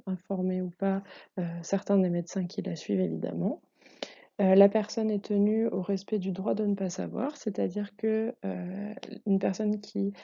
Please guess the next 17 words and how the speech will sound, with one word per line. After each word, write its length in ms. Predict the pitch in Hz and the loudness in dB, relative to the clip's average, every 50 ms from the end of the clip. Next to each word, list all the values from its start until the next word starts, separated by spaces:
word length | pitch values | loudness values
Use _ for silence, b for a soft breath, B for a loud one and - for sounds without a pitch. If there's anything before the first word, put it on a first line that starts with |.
| B B _ _ | B B _ _
débute 320 | - 208 196 190 208 202 202 | 0 0 0 0 -2 -2 0
la 120 | 202 196 | 0 0
démarche 460 | 185 202 196 196 196 202 196 196 - | 2 2 2 2 2 0 -2 -4 -6
de 100 | - 202 | -6 -6
test 340 | 180 - 196 196 196 - 196 | -4 -4 -4 -6 -4 -6 -6
génétique 500 | 190 190 190 180 180 - 214 202 - _ | -4 -4 -4 -4 -6 -6 -10 -12 -12 _
prédictif 720 | - - - 190 175 175 170 - - - 262 262 254 - - _ | -12 -8 -6 -6 -4 -6 -8 -10 -8 -4 -4 -4 -4 -6 -10 _
peut 360 | - - 208 208 226 262 359 - _ _ _ _ _ - - | -2 0 0 2 2 0 -2 -6 _ _ _ _ _ -6 0
décider 400 | 180 196 190 - - 190 202 202 | 2 2 2 2 2 2 2 2
de 140 | 175 196 | 2 0
stopper 420 | 185 - - - 190 175 - 190 220 | -2 -2 -4 -4 -2 0 2 2 2
ou 120 | 240 220 | 2 2
en 80 | 208 190 | 2 0
tout 100 | 180 - | 0 -2
cas 160 | - 196 196 | -2 -2 -2
de 140 | 170 190 180 | 0 0 -2
différer 680 | 165 165 175 190 - - 202 196 185 190 202 208 208 | -2 -4 -4 -6 -2 0 2 2 4 4 2 0 -2